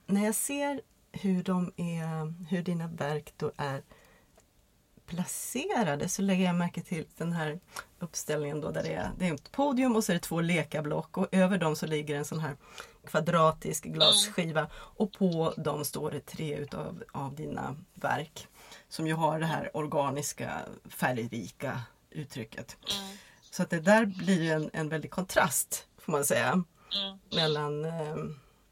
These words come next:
Speaker 1: presentationen och verken.
Speaker 2: Alltså allting, allting är ju ihopkopplat. <laughs> Allt har att göra med varandra, liksom. Och man tar ju med sig saker från olika ställen, liksom. Och då blir jag ju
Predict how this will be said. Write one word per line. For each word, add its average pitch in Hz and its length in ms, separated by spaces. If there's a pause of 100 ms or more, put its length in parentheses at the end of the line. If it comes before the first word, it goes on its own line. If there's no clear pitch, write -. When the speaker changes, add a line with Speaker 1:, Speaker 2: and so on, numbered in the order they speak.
(240)
Speaker 1:
presentationen 160 840
och 156 180
verken. 240 720 (640)
Speaker 2:
Alltså - 240
allting, 196 880 (1160)
allting 214 520 (240)
är 202 160
ju 185 220
ihopkopplat. - 1000 (140)
<laughs> - 120
Allt 233 320
har 220 100
att 202 100
göra 202 240
med 180 160
varandra, 170 520 (140)
liksom. 180 340 (260)
Och 180 400 (960)
man - 140
tar 214 120
ju 202 100
med 190 240
sig - 160
saker 220 280
från 202 160
olika 196 240
ställen, 208 440
liksom. - 260
Och 185 100
då 190 160
blir 196 180
jag 185 140
ju 196 180